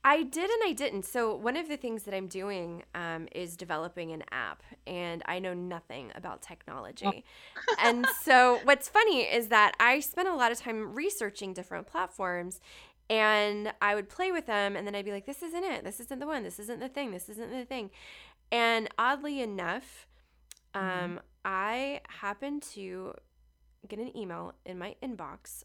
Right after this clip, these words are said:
Speaker 1: from a company that wanted to help me with my social media, and it was the most well-written and professional, um, kind of sales pitch I'd gotten.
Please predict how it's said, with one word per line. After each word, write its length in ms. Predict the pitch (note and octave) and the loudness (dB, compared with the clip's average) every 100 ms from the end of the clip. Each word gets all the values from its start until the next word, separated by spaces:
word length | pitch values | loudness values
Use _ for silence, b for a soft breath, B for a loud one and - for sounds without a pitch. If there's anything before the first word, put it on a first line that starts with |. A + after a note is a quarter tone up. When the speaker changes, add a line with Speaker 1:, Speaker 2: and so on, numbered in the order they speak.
| _ | _
Speaker 1:
from 180 | - F3 | -10 -8
a 60 | A3+ | -8
company 460 | - F3+ F3 D#3+ | -10 -12 -12 -12
that 180 | F3 - | -8 -8
wanted 300 | F3 E3+ F#3+ | -6 -6 -6
to 80 | G3 | -8
help 140 | - | -10
me 100 | - F3+ | -8 -10
with 140 | F3 | -10
my 80 | F3 | -14
social 360 | E3 E3 - | -12 -16 -14
media, 420 | A3+ D#4 F#3+ D#3 - | -10 -10 -8 -6 -6
and 100 | G3 | -6
it 40 | |
was 160 | F#3+ F3+ | -8 -8
the 80 | G3 | -8
most 280 | G3+ F#3+ | -6 -8
well-written 960 | G3+ A3 C#4 F4 F4 G#3 F#3 A3 A#3 A3 | -10 -6 -4 -4 -6 -10 -6 -6 -4 -6
and 160 | - F#3+ | -6 -8
professional, 760 | F3+ F3 F#3 - G3 F#3 F#3+ B B B B _ - | -10 -10 -12 -10 -8 -6 -8 B B B B _ -2
um, 440 | F#3 F3+ F3 E3+ - _ _ _ _ | 0 0 -2 -6 -12 _ _ _ _
kind 160 | - C4+ | -8 -6
of 80 | - | -4
sales 300 | F#3 A3 - | -2 -2 -2
pitch 260 | A4+ A4 A4 | -4 -2 -2
I'd 100 | G#4+ G#4 | -2 2
gotten. 280 | B4 C5+ | 2 2